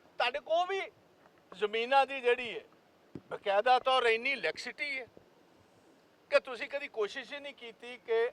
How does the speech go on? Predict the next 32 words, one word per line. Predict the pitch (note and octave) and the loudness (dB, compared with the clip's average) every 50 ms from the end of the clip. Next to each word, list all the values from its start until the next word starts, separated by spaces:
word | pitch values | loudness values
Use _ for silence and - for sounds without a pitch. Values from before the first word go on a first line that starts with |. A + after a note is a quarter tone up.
| - - | -4 -10
ਅਸੀਂ | E3 - G#3+ G3+ G3 G3 F#3 F3+ - _ _ _ _ _ _ _ - | -14 -12 -14 -14 -14 -14 -16 -18 -20 _ _ _ _ _ _ _ -14
ਜ਼ਮੀਨਾਂ | E3+ F3 F3 F3 F3 F3 F#3 G3+ G#3 G3+ | -14 -12 -10 -10 -12 -4 0 2 2 2
ਲੈ | F3+ D#3 D3 D3+ D#3 D#3 | 2 0 -2 -2 -4 -4
ਕੇ | - F#3+ F#3 | -6 -6 -6
ਉਹਨਾਂ | F#3+ F#3 F3+ F#3 F#3 | -6 -4 -4 -4 -6
ਨੂੰ | F#3 F3 E3+ D#3 - - - - _ _ _ _ - | -6 -10 -12 -14 -16 -20 -20 -20 _ _ _ _ -2
ਚਾਰ | - F#3 E3+ F#3 G3 | 2 4 4 4 2
ਗੁਣਾ | G3 F#3 F#3+ G#3 G#3+ G3+ G3 | 0 -2 -2 0 0 0 0
ਦਾਮ | - - D#3+ D3 D3+ D#3+ E3+ | -2 -6 -4 -4 -4 -4 -4
ਵੀ | F3+ G#3 G#3 | -6 -8 -8
ਮਿਲੇ | F#3+ F3 D#3 D3 C#3+ C#3 C3+ | -6 -4 -2 -2 -2 -2 -4
ਨੇ, | C3 C#3 E3 | -8 -12 -12
ਚਾਰ | - - E3+ D#3 D#3+ D#3+ | -6 -4 -2 -2 -2 -4
ਗੁਣਾ | - F#3 F3 F#3 F3+ | -4 -4 -4 -4 -2
ਭਾਅ | - E3 B2+ B2 B2 D3+ | -2 -2 -2 -2 -6 -10
ਵੀ | D3 | -14
ਕਿਸਾਨਾਂ | - C#3 - E3 D3+ D3 D3+ D3+ | -14 -10 -8 -8 -6 -6 -8 -10
ਨੂੰ | D#3 E3 D#3 | -10 -12 -14
ਮਿਲ | C#3 A#2 G2+ _ | -16 -18 -18 _
ਰਿਹਾ। | G#2+ C3 F#3 | -8 -8 -8
ਅਸੀਂ | A3+ A3+ A3+ A#3 - - - | -6 -8 -10 -12 -6 -6 -6
ਘੱਟ | - - | -6 -6
ਤੋਂ | - F3+ F3 - F#3+ | -10 -6 0 0 0
ਘੱਟ | F3+ - G3 F#3+ F3+ E3 - - - - _ - _ - | 0 0 0 -2 -2 -4 -6 -14 -20 -20 _ -20 _ -2
ਆਪਣੇ | F3+ E3+ - - G#3+ G#3+ | -2 -2 0 0 0 0
ਇਨਫਰਾਸਟ੍ਰਕਚਰ | G#3 G3 - - G3 F#3+ - - B3 - - C#4+ C4+ | 0 -2 -2 -2 -2 -2 0 -4 -6 -4 -6 -8 -10
ਦੀ | B3 A#3+ | -8 -2
ਬਿਹਤਰੀ | F3 G3 G#3+ - A3+ A3+ | -2 -2 -2 -2 -6 -6
ਵਾਸਤੇ | G#3 E3+ C#3 B2 - - - _ _ _ _ _ _ _ _ _ - _ _ _ _ _ _ _ _ _ _ _ _ - | -4 -4 -4 -4 -6 -12 -20 _ _ _ _ _ _ _ _ _ -20 _ _ _ _ _ _ _ _ _ _ _ _ -10
ਅਸੀਂ | - G#3+ A3+ G3+ | -4 -4 -2 2
ਨੈਸ਼ਨਲ | F#3 E3+ E3+ - G3+ G3+ | 2 2 2 0 -2 -2
ਹਾਈਵੇਜ਼ | F#3 D3+ D#3 D3+ D#3+ E3 F3+ F#3 F#3 E3 | 0 2 2 2 2 2 0 -2 -4 -6